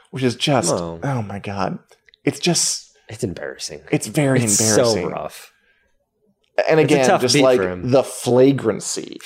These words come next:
Speaker 1: of it. Like, when they're on the horse together, he's, like, groping her.
Speaker 2: <laughs>
Speaker 1: It's
Speaker 2: He
Speaker 1: like,
Speaker 2: just
Speaker 1: oh my
Speaker 2: goes
Speaker 1: God.
Speaker 2: all in. And then she's like, "Guess what, pal?"
Speaker 1: I love how
Speaker 2: We're
Speaker 1: confident she is, too.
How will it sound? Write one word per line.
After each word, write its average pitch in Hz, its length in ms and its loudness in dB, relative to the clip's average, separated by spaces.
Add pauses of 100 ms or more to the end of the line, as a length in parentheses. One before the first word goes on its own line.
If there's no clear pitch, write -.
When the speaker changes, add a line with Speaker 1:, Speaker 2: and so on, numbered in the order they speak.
(140)
Speaker 1:
of - 200 0
it. - 280 -6
Like, 113 220 0
when 131 140 2
they're 135 100 4
on 135 80 2
the 117 80 2
horse 131 380 0
together, 117 380 2
he's, 113 200 -8
like, 156 220 4
groping 127 420 2
her. 87 60 0
Speaker 2:
<laughs> - 80 0
Speaker 1:
It's - 100 0
Speaker 2:
He 220 100 2
Speaker 1:
like, 214 100 0
Speaker 2:
just 117 280 0
Speaker 1:
oh - 40 0
my - 20 -6
Speaker 2:
goes 160 320 4
Speaker 1:
God. 160 120 4
Speaker 2:
all 156 220 4
in. 143 320 2 (280)
And 143 160 2
then 143 100 2
she's 135 280 2
like, 123 200 2
"Guess 110 260 0
what, 110 200 -2
pal?" 90 380 -2 (640)
Speaker 1:
I - 40 -6
love 240 120 4
how 285 60 4
Speaker 2:
We're - 60 0
Speaker 1:
confident 135 360 0
she 113 160 0
is, - 160 -2
too. - 320 -2